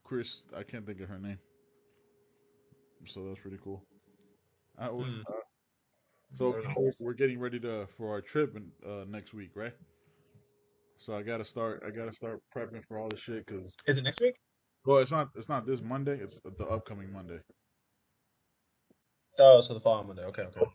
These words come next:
Speaker 1: Monday. So this is my last week of, of regular human life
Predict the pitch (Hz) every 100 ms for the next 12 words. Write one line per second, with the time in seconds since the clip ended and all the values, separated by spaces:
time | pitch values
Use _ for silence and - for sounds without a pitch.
0 | - 92 87 - 117 120 107 104 110 95
1 | 110 104 - _ _ _ _ _ _ _
2 | - 98 95 87 - 95 90 85 95 110
3 | 101 98 113 101 98 95